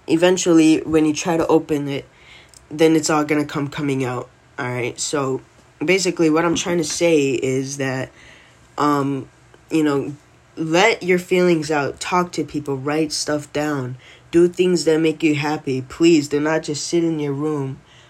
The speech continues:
all day and just, like, make sad quotes and, you know, watch sad things and sad videos and stuff,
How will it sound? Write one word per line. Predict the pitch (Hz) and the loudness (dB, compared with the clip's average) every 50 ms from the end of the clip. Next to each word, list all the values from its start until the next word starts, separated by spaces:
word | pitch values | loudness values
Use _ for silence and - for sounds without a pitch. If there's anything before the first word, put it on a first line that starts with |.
| _ _ - | _ _ 0
all | 151 160 160 160 | 2 4 4 4
day | 160 160 160 160 156 156 147 143 127 - | 2 4 4 4 4 4 4 2 0 0
and | - 123 147 151 | -2 -2 -2 0
just, | 143 151 147 143 - | 0 0 -2 -2 -2
like, | 151 147 143 139 - - - - | -2 -2 -2 -4 -6 -14 -16 -6
make | - 160 165 160 160 160 - | -2 0 0 0 0 -2 -4
sad | - - 180 165 165 160 160 160 | -4 -2 0 0 0 0 -2 -6
quotes | - - - 170 160 156 147 - - | -10 -2 0 0 0 0 -2 -4 -6
and, | 151 151 151 151 147 - - | -4 -2 -2 -2 -4 -4 -2
you | 156 156 | -2 -2
know, | 156 151 147 | -2 -2 -2
watch | 147 147 156 156 151 151 - | -2 0 0 -2 -2 -2 -4
sad | - - - - 160 151 151 151 147 - | -6 -4 -2 -2 -2 -2 -2 -4 -6 -6
things | - 156 151 151 151 143 | -4 -2 -2 0 -2 -2
and | 143 147 147 | -4 -8 -8
sad | - - 156 151 147 | -6 -6 -6 -6 -6
videos | 139 147 147 147 147 139 135 | -4 -4 -4 -2 -2 -2 -4
and | 143 143 147 | -4 -6 -8
stuff, | - - 151 139 - - - - - - | -6 -6 -8 -8 -8 -12 -18 -20 -20 -8